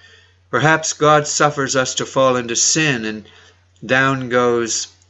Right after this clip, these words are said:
self-sufficiency. Many a Christian owes his falls to a presumptuous confidence in God's grace. I conceive that,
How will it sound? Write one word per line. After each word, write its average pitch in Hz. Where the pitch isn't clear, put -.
self-sufficiency. 113
Many 190
a 156
Christian -
owes 147
his 135
falls 127
to 127
a 117
presumptuous 143
confidence 143
in 120
God's 113
grace. 139
I 156
conceive 175
that, 147